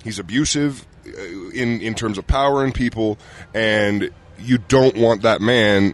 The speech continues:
in control 'cause, 'cause he's not gonna go away quietly. He's, he's gonna li-, he's gonna do everything he can to maintain. And, and that's, I feel like, what we're seeing en masse is we're just, like, literally, we're in a toxic relationship with our president.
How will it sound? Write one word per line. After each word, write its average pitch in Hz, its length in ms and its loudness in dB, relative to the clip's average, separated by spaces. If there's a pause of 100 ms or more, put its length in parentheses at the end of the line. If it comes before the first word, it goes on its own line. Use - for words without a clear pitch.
in 107 200 0
control 107 420 2
'cause, 98 260 -2 (540)
'cause 110 340 -2
he's 127 220 -2
not 160 180 4
gonna 117 300 2
go 113 180 4
away 98 300 4
quietly. 87 600 -2 (480)
He's, 120 280 -4
he's 110 260 -8
gonna 143 180 2
li-, 120 160 4
he's 123 120 0
gonna 131 100 2
do 123 140 6
everything 143 300 4
he 120 100 2
can 127 300 0
to 113 60 0
maintain. 110 300 0
And, 113 200 0
and 110 340 0 (160)
that's, 131 240 4
I 123 80 4
feel 113 180 2
like, 104 140 4
what 107 100 2
we're 98 100 0
seeing 98 500 -2 (600)
en 104 220 0
masse 104 380 0
is 98 100 -2
we're 101 100 0
just, 101 300 -2
like, 107 160 2
literally, 120 580 6
we're 113 240 4
in 107 60 2
a 101 60 -2
toxic 113 460 0
relationship 104 720 2
with 95 200 0
our 95 80 0
president. 85 520 0